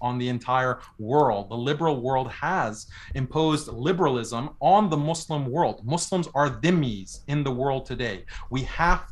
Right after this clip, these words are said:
and this is exactly what Islamic expansionism is. It just means Islamic rule, ruling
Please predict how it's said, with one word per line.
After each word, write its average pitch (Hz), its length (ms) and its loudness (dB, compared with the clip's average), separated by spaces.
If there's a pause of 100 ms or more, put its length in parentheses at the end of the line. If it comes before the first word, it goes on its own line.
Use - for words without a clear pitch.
and 160 140 2
this 190 140 2
is 196 140 0
exactly 156 420 0
what 143 180 -2
Islamic 147 540 0 (240)
expansionism 127 920 -2
is. 120 260 -2
It 123 80 -6
just 156 220 -4
means 151 240 -2
Islamic 135 500 -2
rule, 110 580 2 (520)
ruling 147 580 6